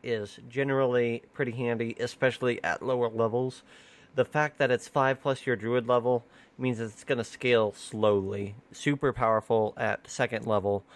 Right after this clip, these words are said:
At tenth level, not so powerful. And at fifteenth level, probably forgettable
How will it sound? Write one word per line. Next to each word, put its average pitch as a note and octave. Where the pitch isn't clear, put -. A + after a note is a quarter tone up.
At A2
tenth E3
level, D#3+
not C3
so A#2+
powerful. G#2
And A2+
at G#2
fifteenth B2
level, G#2+
probably G#2+
forgettable G#2